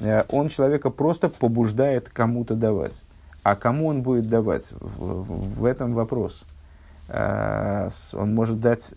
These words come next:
тому, кто этого не заслуживает, э, и тем самым его, ну, скажем, испортить. Э, или более того, он может дать кому-то,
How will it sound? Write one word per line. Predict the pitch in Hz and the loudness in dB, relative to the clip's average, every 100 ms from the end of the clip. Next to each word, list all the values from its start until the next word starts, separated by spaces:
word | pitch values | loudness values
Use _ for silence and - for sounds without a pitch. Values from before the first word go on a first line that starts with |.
| - | -2
тому, | 120 117 165 208 | 0 2 0 0
кто | - - 113 113 - - - | -4 -2 0 0 -4 -14 -6
этого | 90 107 117 | -4 -2 -2
не | 113 113 | 0 0
заслуживает, | 117 113 175 139 98 - - - - - - - | -2 -2 -2 0 -2 -4 -10 -20 -20 -20 -20 -10
э, | - 101 104 | -4 -2 -2
и | - 107 | 0 0
тем | 117 110 | 0 0
самым | - 151 143 104 87 - - | 2 2 2 -2 -4 -8 -6
его, | 95 95 104 120 117 107 101 - | -2 0 2 4 4 2 -2 -4
ну, | |
скажем, | 101 82 98 104 | -6 -6 -2 -4
испортить. | - 123 78 - - - - - - - - | -2 -2 -2 -8 -20 -20 -20 -20 -20 -20 -10
Э, | - 90 85 | -4 -2 -2
или | - 104 104 | 0 0 2
более | 101 120 113 | 4 4 4
того, | 98 95 | 2 -2
он | 98 101 | -2 0
может | 104 104 101 | 0 -2 0
дать | 113 107 | 0 0
кому-то, | - 113 117 110 117 131 | 0 0 0 0 0 -2